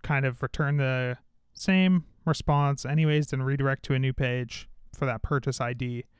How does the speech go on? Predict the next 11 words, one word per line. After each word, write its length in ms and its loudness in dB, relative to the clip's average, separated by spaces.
Uh, 60 4
it's 200 -2
just 160 4
a 40 4
matter 180 6
of 80 -2
what's 160 0
shown 340 0
on 140 0
this 160 -6
page 680 -4